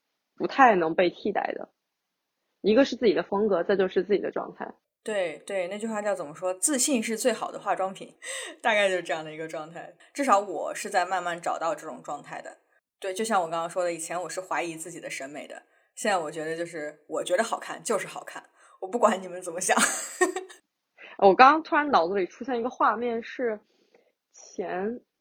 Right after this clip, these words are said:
Speaker 1: 几年，可能韩国某个女明星，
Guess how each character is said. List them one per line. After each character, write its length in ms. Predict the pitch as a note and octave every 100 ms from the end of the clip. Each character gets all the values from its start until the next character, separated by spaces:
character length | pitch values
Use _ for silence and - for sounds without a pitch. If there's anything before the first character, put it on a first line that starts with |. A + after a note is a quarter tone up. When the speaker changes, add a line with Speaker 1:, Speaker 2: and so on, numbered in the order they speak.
| _ _ -
Speaker 1:
几 80 | -
年， 360 | A#2+ C#3+ D#3+ A3
可 80 | -
能 120 | F#3
韩 500 | G#3 - E3+ F3+ B3
国 460 | B3 F#3+ F#3+ G3+ G3+
某 180 | G3+ E3+
个 100 | F#3+
女 140 | G#3 E3+
明 200 | E3 G3+
星， 380 | A#3+ A#3+ B3+